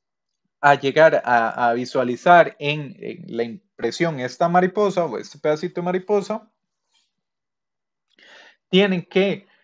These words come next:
eh, hacer una plancha con las tonalidades de cian, con las tonalidades de magenta, con las tonalidades de amarillo y finalmente con las tonalidades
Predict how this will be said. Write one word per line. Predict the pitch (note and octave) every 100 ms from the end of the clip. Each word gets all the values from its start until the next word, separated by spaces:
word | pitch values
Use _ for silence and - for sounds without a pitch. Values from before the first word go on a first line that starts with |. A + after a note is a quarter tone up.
| _
eh, | - C#3 C3+
hacer | C3+ B2 D#3+ E3+
una | F#3 F#3
plancha | F#3 E3+ C3 - G#2 _
con | - G3 F3 -
las | C#3+ D#3+ F3+ E3+ - -
tonalidades | C#3 B2+ B2 B2+ C3+ B2+
de | G#2+ G#2+
cian, | E3+ G3+ B3 A#3 _ _ -
con | D3
las | C3 B2
tonalidades | C#3 B2+ A#2 A#2+ C#3 D#3 C3+
de | D#3+
magenta, | F#3+ G3 G#3+ A3 A3 A3
con | C#3+
las | C3+
tonalidades | - C3 A#2 A#2 C#3+ D#3
de | D#3
amarillo | F3 F#3 F3+ F#3+ G3+ G3 - - - _ _ -
y | G#3
finalmente | B3 A#3+ G#3 F3+ F#3 F#3 F3+ F3 G3+ F#3+ _
con | - G3+ G3+ F3
las | E3 F3+ F3 - D#3 _
tonalidades | F3 D#3+ C#3 B2 B2 B2+ C#3 D#3 -